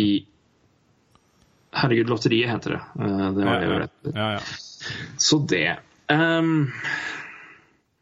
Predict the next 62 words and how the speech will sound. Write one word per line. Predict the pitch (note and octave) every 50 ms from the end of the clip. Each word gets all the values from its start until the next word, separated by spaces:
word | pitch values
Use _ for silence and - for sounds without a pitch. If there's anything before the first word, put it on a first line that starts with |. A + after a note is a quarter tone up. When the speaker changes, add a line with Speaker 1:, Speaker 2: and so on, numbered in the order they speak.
| _ - - - - - - - - - - -
Speaker 1:
men | E3 D#3+
det | C#3 C#3+ D3
trengs, | - B2 A#2 B2 C#3+ D3+ D3 D3+
altså. | A#2+ G2+ - A2+ G#2
Det | A#2 B2 A#2+
her | A#2+ A#2+ A#2+ A#2 A#2+ A#2+
er, | A#2 A2+ A2+ A2+ A2+ A#2 A2+ A#2+
eh, | A#2 A2+ A#2 A2+ A#2 A#2+
her | A#2 A#2 A#2 B2
er | B2+
det | C3+ C3
bare | C3 A#2+ A2 A2+
å | A2
gå | A2+ A2
tanko | - A2 G2+ F#2+ - A#2+
linen | A2 F2+ D#2 E2+ F#2+ A#2+ B2+
for | - C3
det | B2 G#2+
laget | G#2 F#2 - F2
her, | G2 G2 G2
synes | - A2 G2+ F#2+ G#2
jeg | G#2
omtrent. | G#2 G#2 - A#2+ A#2 A2+ A2 - -
Det | -
Speaker 2:
Ja, | A#2 A2 G#2+
men | G#2 G#2 G#2 G#2+ G#2+ - B2+
de | B2+
Speaker 1:
er, | -
Speaker 2:
nekter | A2 G#2+ G#2 G2+
jo | -
å | -
Speaker 1:
eh, | A2
Speaker 2:
gjøre | G2+ G2+ G2+
det | A2 A#2+
også. | B2+ - - - - - - - - -
<laughs> | D3+ C#3+ -
Så | - - - - C#3 C#3
det | B2+ B2+ B2+
Speaker 1:
Ja, | B2 B2+ D3 D3
men | D3 D3+
jeg | D#3 D#3 D3
skjønner | - - C3+ A#2 A2 A#2+ B2+ C#3+
jo, | D#3 D3 C#3
altså, | C#3+ C#3+ D3+
det | E3 E3+
er | E3
liksom | D#3+ D#3 D#3+ D3+ D3+
på | E3+ D3+
et | - -
punkt, | - C#3+ C#3 D3 D3 - -
det | - C#3+ C#3+ C#3+
som | D3 D#3+
er | D#3 D3
problemet | - E3+ D#3+ C#3 B2 A2 G#2+ G#2+ G2+ G2+ A#2 D#3
her, | F3 E3+ -
er | - G2+ G#2 A2
jo | B2 C3+
at | C#3 - - - - - - - C3 A2+
de | A#2+ B2 C#3+ D#3
har | C3+ A2+ A2+ A2 G#2+
jo | A#2 C3 C#3+ C#3+
to | - C#3+